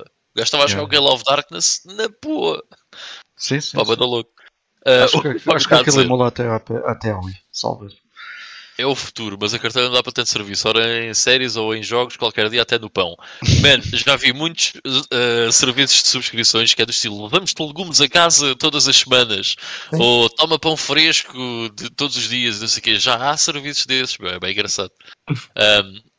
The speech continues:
Speaker 1: mas há bocado ia dizer: eu tenho, ah, por osmose, porque a minha namorada tem todos os serviços desses, tipo Disney Plus, Amazon Prime, tudo. Tudo o que vocês imaginam.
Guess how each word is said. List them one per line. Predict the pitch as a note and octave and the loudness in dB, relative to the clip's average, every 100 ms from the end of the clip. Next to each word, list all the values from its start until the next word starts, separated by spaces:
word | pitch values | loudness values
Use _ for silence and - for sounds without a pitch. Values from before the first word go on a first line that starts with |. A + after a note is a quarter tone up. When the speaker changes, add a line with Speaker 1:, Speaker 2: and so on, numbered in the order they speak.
| - | -6
Speaker 1:
mas | C#3+ D3 - | -2 -2 0
há | E3+ | 0
bocado | G#3 F3+ | 2 2
ia | F#3 | 0
dizer: | B2+ F#2+ | 0 -2
eu | A#2+ | -2
tenho, | - F3+ E3 E3 D3+ D3+ C#3+ C#3+ _ _ _ _ _ _ _ _ - | -2 -4 -6 -8 -8 -8 -12 -18 _ _ _ _ _ _ _ _ -4
ah, | A2 G#2+ | -2 -2
por | - | -4
osmose, | B2+ G#2+ G#2+ G#2 F#2 - | -4 -4 -2 -2 -2 -6
porque | - - - G#2+ G2+ G#2 | -12 -18 -10 -4 0 0
a | G#2+ | -2
minha | A#2+ | -4
namorada | A#2+ A2+ A#2 | -4 -2 -2
tem | A2+ A#2 G#2+ G2+ G2 - - - - _ _ | 0 0 0 -2 -8 -14 -18 -20 -20 _ _
todos | D#3 C3 | 0 0
os | A#2 | -2
serviços | - A#2+ G2+ G2 - - - | -4 -4 -2 -4 -2 -4 -4
desses, | G#2 F#2 - - | -2 0 0 -4
tipo | G#2 - | -12 -10
Disney | G2+ G2 G2+ | -8 -6 -6
Plus, | - G2+ G2+ F#2 - F2 | -2 2 2 4 2 0
Amazon | E2+ E2 E2+ E2+ F#2+ F#2 F2 | -2 -8 -8 -4 -2 -2 -6
Prime, | F#2 F#2 F2+ F2 | 0 0 0 -6
tudo. | A#2 G2+ _ _ | -10 -12 _ _
Tudo | - A#2+ | -10 -8
o | B2+ | -2
que | |
vocês | C3 - C3 A#2+ A2 | 0 2 2 0 -6
imaginam. | A2 A#2 A2+ C#3 C#3+ C3 | -8 -4 0 2 2 0